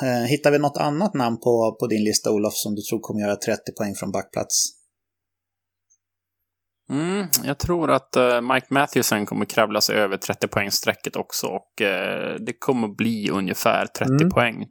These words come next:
Speaker 2: tror jag. Så att, eh, han skulle kunna vara, eh, relevant i fantasy-sammanhang
Speaker 1: Ja.
Speaker 2: också.
Speaker 1: Jag, jag tror inte på trettio poäng från hans sida. Fanns han med på din lista, David?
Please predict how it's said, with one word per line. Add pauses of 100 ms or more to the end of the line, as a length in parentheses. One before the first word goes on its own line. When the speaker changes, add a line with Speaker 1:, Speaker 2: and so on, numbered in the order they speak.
Speaker 2:
tror
jag. (760)
Så
att,
eh,
han
skulle
kunna
vara, (320)
eh,
relevant
i
fantasy-sammanhang
Speaker 1:
Ja.
Speaker 2:
också.
Speaker 1:
Jag, (560)
jag
tror
inte
på
trettio
poäng
från
hans
sida.
Fanns
han
med
på
din
lista,
David?